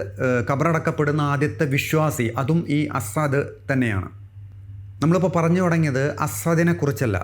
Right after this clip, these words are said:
സാദ് ബിൻ മുആദിനെ കുറിച്ചാണ്. ഇവർ അടുത്ത ബന്ധുക്കളാണ്, ഉമ്മ വഴിക്ക് ഇവർ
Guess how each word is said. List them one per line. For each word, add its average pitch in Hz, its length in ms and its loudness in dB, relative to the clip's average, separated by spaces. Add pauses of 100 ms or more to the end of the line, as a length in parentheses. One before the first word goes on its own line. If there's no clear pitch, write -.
(340)
സാദ് 156 420 0
ബിൻ 165 160 4
മുആദിനെ 147 540 2
കുറിച്ചാണ്. 117 480 -2 (260)
ഇവർ 180 180 2 (360)
അടുത്ത 147 360 -2 (280)
ബന്ധുക്കളാണ്, 143 720 2
ഉമ്മ 147 240 2
വഴിക്ക് 156 340 0 (320)
ഇവർ 165 160 0